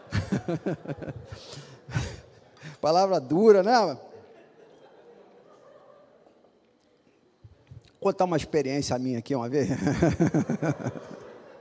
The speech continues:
Eu era adolescente, feito vocês, assim, aí me apaixonei, né? Me apaixonei.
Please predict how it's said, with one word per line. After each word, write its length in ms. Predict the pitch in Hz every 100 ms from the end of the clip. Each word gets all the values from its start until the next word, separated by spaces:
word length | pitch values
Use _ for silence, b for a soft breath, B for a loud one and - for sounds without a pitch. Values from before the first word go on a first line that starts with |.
| - - B B B B B B
Eu 160 | - 165
era 140 | 180
adolescente, 640 | 190 185 180 175 - 180 -
feito 260 | 269 302
vocês, 460 | 277 214 - 175 160
assim, 200 | 147 131
aí 60 | 196
me 100 | 240
apaixonei, 800 | - 285 - 311 175 175 170 143
né? 300 | 185 208 208 - _ _ _ - - b b
Me 60 | -
apaixonei. 880 | - 202 196 196 190 214 214 202 -